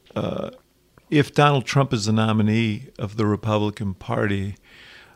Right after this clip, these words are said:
um, given the approach he's taken to politics and given some of his positions, the wall,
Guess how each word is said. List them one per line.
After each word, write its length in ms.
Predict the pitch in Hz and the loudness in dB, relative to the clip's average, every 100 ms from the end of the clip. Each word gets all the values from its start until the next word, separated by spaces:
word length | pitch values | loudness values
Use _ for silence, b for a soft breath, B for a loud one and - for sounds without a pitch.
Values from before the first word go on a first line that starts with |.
| - | -6
um, 640 | 113 104 104 101 160 185 104 | 0 0 0 -2 -4 -6 2
given 360 | 131 147 127 | 4 6 4
the 100 | 110 | 4
approach 380 | 107 - 110 - | 2 2 0 0
he's 180 | 101 - | -4 -2
taken 280 | 113 107 113 | -2 0 -4
to 40 | |
politics 600 | - 104 98 107 110 - | -4 -4 -4 -4 -6 0
and 160 | 113 101 | 2 6
given 320 | 127 131 113 | 6 6 4
some 240 | - 110 | 2 2
of 100 | 104 | 2
his 160 | 98 98 | 0 -6
positions, 800 | - 110 101 104 - 107 92 - | -6 -6 -4 -4 -2 -2 -2 0
the 100 | 113 | 0
wall, 640 | 110 107 101 98 95 87 | 4 6 6 2 0 -2